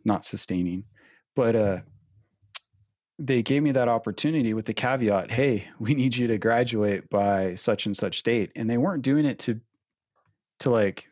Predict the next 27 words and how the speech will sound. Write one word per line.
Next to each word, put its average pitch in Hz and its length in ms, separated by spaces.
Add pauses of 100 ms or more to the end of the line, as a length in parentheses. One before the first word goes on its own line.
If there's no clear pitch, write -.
(140)
be 120 140
manipulative. 107 640
Like, 101 220
you're 104 80
like, 90 240
"Oh, 101 420
you 127 120
know, 101 120
that, 98 300
that's 104 200
really 104 200
wrong." 110 260
No, 120 240 (320)
they 127 100
did 139 160
it 170 120
out 135 160
of 95 80
love 110 420
because 113 400
they 120 160
saw 120 320
the 120 120
value 107 360
in 131 80
that 120 160
degree, 107 500